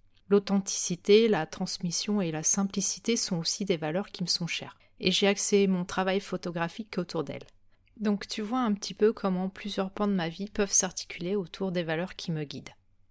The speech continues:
Donc si tu ressens une perte de sens dans ta vie et que tu ne sais plus trop où tu en es, eh bien ce travail sur les valeurs,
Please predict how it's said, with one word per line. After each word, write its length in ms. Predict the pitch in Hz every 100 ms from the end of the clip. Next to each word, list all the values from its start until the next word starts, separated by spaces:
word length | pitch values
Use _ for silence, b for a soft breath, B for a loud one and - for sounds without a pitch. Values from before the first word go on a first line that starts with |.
| _ _ _
Donc 240 | 202 208 202
si 240 | - -
tu 140 | 226 269
ressens 600 | - - 254 247 247 180
une 180 | 170 180
perte 240 | 233 226
de 140 | 202
sens 360 | 196 - 208 -
dans 140 | 165
ta 160 | 165 165
vie 460 | 160 190 208 208 175
et 80 |
que 120 | - -
tu 160 | -
ne 60 | 175
sais 240 | - 180
plus 240 | 180 240 247
trop 300 | - 233 208
où 60 |
tu 200 | - -
en 160 | 170 180
es, 260 | 208 226 196
eh 120 | 185
bien 300 | 156 170 170
ce 180 | - 240
travail 400 | - 208 202 196
sur 240 | - 202
les 100 | 180
valeurs, 640 | 175 170 180 226 214 180